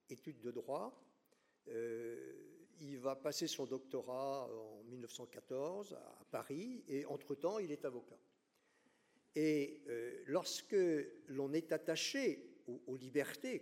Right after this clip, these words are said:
car, euh, euh, Cassin est attaché aux libertés, et y, y compris aux libertés personnelles. Pour la petite histoire, je ne sais pas si ça a un sens pour les plus jeunes qui sont ici, mais pour ceux de ma génération, ça a un sens.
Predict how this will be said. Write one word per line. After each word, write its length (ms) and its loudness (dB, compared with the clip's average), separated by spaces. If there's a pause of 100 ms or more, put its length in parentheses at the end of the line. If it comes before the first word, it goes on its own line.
(100)
car, 340 -2
euh, 380 -6 (720)
euh, 20 -16 (580)
Cassin 300 0
est 140 0
attaché 480 2
aux 80 0
libertés, 540 -14 (1400)
et 240 -2
y, 280 -10
y 40 -8
compris 320 0
aux 80 4
libertés 400 2
personnelles. 600 -2 (220)
Pour 120 0
la 60 4
petite 260 -6
histoire, 600 -2 (1400)
je 120 -10
ne 40 -6
sais 100 0
pas 140 2
si 120 -4
ça 180 0
a 40 -2
un 40 -2
sens 320 -4
pour 180 -2
les 80 0
plus 200 -4
jeunes 280 2
qui 120 -8
sont 240 0
ici, 260 0
mais 80 6
pour 220 -2
ceux 160 2
de 100 2
ma 160 0
génération, 540 -4
ça 160 -4
a 20 -6
un 60 -6
sens. 440 -8